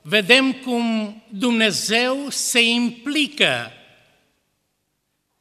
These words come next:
în această galaxie, în universul nostru,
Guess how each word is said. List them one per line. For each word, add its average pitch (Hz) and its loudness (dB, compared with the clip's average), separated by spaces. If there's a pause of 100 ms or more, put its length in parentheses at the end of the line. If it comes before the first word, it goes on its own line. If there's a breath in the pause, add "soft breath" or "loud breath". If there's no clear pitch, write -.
(140)
în 240 2
această 240 -2
galaxie, 220 -2
în 196 -4
universul 240 -2
nostru, 185 -6